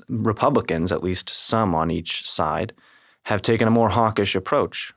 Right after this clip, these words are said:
And whatever Trump opposes, uh, we have to be for. And so we should be for a long-term presence in Syria. And yes, they do reference the unwillingness to give Russia a win or Iran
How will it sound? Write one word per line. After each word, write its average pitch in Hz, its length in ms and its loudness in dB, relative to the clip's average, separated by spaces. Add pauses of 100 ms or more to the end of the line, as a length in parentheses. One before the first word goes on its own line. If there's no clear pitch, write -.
And 87 220 -2
whatever 98 280 2
Trump 98 280 0
opposes, 98 680 0
uh, 85 260 0
we 98 180 -4
have 90 220 -2
to - 80 -16
be 80 80 -4
for. 107 560 2 (300)
And 101 180 2
so 98 320 2 (400)
we 110 180 4
should 104 200 2
be 104 120 2
for 92 520 4
a 92 160 2
long-term 87 580 0
presence 80 420 -4
in 80 80 -6
Syria. 117 540 2
And 101 180 0
yes, 117 280 2
they 95 160 0
do 107 220 0
reference 95 600 0 (320)
the 85 380 -4 (460)
unwillingness 113 580 4
to - 100 -4
give 95 260 2
Russia 98 380 2
a - 80 0
win 92 420 0
or 87 380 -2
Iran 87 480 -2